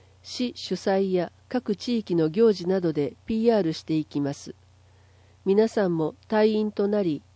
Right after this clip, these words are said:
減量率三十パーセントを達成しましょう。隊員から、まずは紙から。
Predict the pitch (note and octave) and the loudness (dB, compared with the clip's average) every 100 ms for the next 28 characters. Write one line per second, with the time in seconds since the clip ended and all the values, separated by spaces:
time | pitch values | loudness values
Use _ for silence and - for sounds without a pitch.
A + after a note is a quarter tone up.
0 | _ G3+ A3+ A3+ A#3+ G3+ F3 - - - | _ 2 4 4 4 4 0 -6 -10 -2
1 | G#3+ A3 A3 A3 - A3 - A3 G3 C#3+ | 0 0 0 -2 -2 -2 2 0 0 -2
2 | C3 - E3+ D#3+ - F#3+ - F3+ F3+ - | -4 -4 -6 -2 0 2 2 -2 -2 -2
3 | E3+ C3+ - _ _ _ _ _ _ _ | -4 -4 -8 _ _ _ _ _ _ _
4 | _ _ _ _ _ _ - G3+ G3+ G3 | _ _ _ _ _ _ 0 2 4 2
5 | F#3+ - E3+ E3+ - _ _ _ _ _ | -2 -4 -4 -4 -10 _ _ _ _ _
6 | _ _ _ A3 B3 A#3 F3 C#3 - - | _ _ _ 0 2 2 -2 -2 -8 -4
7 | E3+ G3+ - C#3+ B2+ | 0 -2 -2 -6 -8